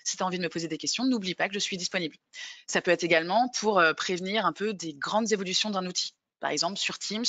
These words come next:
euh, demain, le bandeau que vous connaissez tous en violet, il va devenir rouge. N'ayez pas peur, c'est pas un problème. Mais ça peut être également sur des informations de communication complètement transverses. Imaginons qu'il y ait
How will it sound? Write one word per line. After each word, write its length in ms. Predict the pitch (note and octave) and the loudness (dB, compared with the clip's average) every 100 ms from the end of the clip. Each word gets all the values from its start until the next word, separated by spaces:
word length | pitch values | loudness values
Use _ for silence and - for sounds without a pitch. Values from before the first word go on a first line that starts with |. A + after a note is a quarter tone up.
| - | 2
euh, 220 | D3+ C#3+ C#3+ - - - - | 2 0 -4 -16 -20 -20 -6
demain, 440 | E3+ G3+ F3+ G#3 - | 0 4 6 6 4
le 140 | F#3 F3 | 0 2
bandeau 260 | F#3+ G3 | 2 0
que 40 | F3+ | -2
vous 80 | |
connaissez 320 | E3+ E3+ D#3+ - | -4 -4 -4 -4
tous 200 | G#3 G3 | -2 0
en 40 | |
violet, 220 | E3 G3 | 2 4
il 80 | A#3 | 4
va 60 | E3+ | 4
devenir 320 | D#3+ D#3 D3+ | 2 -2 2
rouge. 280 | A3 C#4 - _ - | 2 2 0 _ -6
N'ayez 240 | F#3 G3 | -2 2
pas 140 | E3+ D3 | 2 4
peur, 200 | G#3 - | 4 4
c'est 120 | - | 2
pas 100 | F#3+ | 2
un 80 | F3+ | 2
problème. 340 | E3 D3+ D3+ _ - - - | -2 -4 -4 _ -16 -16 -8
Mais 60 | F3 | -2
ça 120 | F3 | 2
peut 80 | F3+ | 2
être 120 | F3 | 4
également 280 | E3 E3 C4 | 4 4 2
sur 160 | A3 | 2
des 100 | F#3+ | 2
informations 480 | F3 E3 E3 D#3+ - | 0 0 0 0 0
de 60 | E3 | -2
communication 680 | E3+ D#3+ D#3 D3+ - B3 C4 - | -4 -2 0 0 0 -2 -8 -2
complètement 440 | C4+ B3 G#3+ G3+ | 0 2 0 -2
transverses. 500 | - G#3 D#3 - - _ - - - | 0 2 2 -2 -8 _ -20 -20 -8
Imaginons 480 | E3+ E3 E3+ G3 G#3 | -2 0 0 -4 -2
qu'il 220 | F#3+ D#3+ | 0 0
y 100 | D3+ | 2
ait 480 | D3+ D3+ D3+ D3 | 2 2 2 0